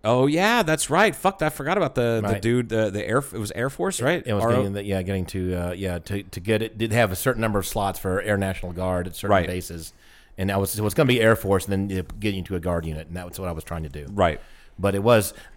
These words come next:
Speaker 2: I'm not bitching about it. There are a lot of people I know that are more mad than I am, but that's
Speaker 1: That would
Speaker 2: exactly
Speaker 1: get,
Speaker 2: what
Speaker 1: that
Speaker 2: happened.
Speaker 1: people get really mad about it, but you definitely, you put in your dues, and you di-, you, you were doing, were you going to the base and hanging out with the guys
Speaker 2: I
Speaker 1: and
Speaker 2: was doing
Speaker 1: sleeping
Speaker 2: what I
Speaker 1: over
Speaker 2: was
Speaker 1: the
Speaker 2: sup-,
Speaker 1: weekend
Speaker 2: I was
Speaker 1: and doing all that
Speaker 2: was
Speaker 1: shit and
Speaker 2: supposed to do. I was, yeah, whacking them off. You know, that
Speaker 1: Yeah,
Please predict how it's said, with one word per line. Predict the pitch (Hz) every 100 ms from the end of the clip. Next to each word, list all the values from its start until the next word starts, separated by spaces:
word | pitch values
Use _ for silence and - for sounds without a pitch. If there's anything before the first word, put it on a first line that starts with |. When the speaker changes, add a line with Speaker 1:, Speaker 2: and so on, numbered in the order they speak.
| -
Speaker 2:
I'm | 127 123
not | 131 131 95
bitching | 127 - 107
about | 90 85 80
it. | - -
There | 92 104
are |
a |
lot | 117
of |
people | 113 107
I | 104
know | 104 104
that |
are | 101 101
more | 107
mad | 101 101
than | 95
I | 98 95
am, |
but | 87 92
that's | 127
Speaker 1:
That |
would | 135 127
Speaker 2:
exactly | 107 92
Speaker 1:
get, | -
Speaker 2:
what | 135
Speaker 1:
that | 95
Speaker 2:
happened. | 156
Speaker 1:
people | 160 156
get | 151
really | 127 131 127
mad | 127 147
about | 123
it, | 107
but | 113
you | 107
definitely, | 107 104 - 117
you | 107 101 110 117 - - - -
put | 123
in | 131 131
your | 143
dues, | 101 98 104
and | 98
you | 95
di-, | 90 101 92
you, | 98 98 95
you | 98 104
were | 101
doing, | 98 117 127
were |
you | 139
going | 135 120
to |
the | 92
base | 98 110 117
and | 104
hanging | 110 110 104
out | 110
with | 110
the | 104
guys | 104 107 113
Speaker 2:
I | 110
Speaker 1:
and |
Speaker 2:
was | 113
doing | 135
Speaker 1:
sleeping |
Speaker 2:
what | 127
I |
Speaker 1:
over | 113
Speaker 2:
was | 107
Speaker 1:
the |
Speaker 2:
sup-, | 95
Speaker 1:
weekend | 113 123 110
Speaker 2:
I |
was | 104
Speaker 1:
and |
doing | 107
all | 107
that | 107
Speaker 2:
was | 107
Speaker 1:
shit | 107
and | 101
Speaker 2:
supposed | 117 113
to | -
do. | 104
I | 107
was, | 104 92
yeah, | 104
whacking | 95 95 98 98
them | 92
off. | 92 95 - 95
You | 92
know, |
that |
Speaker 1:
Yeah, | 92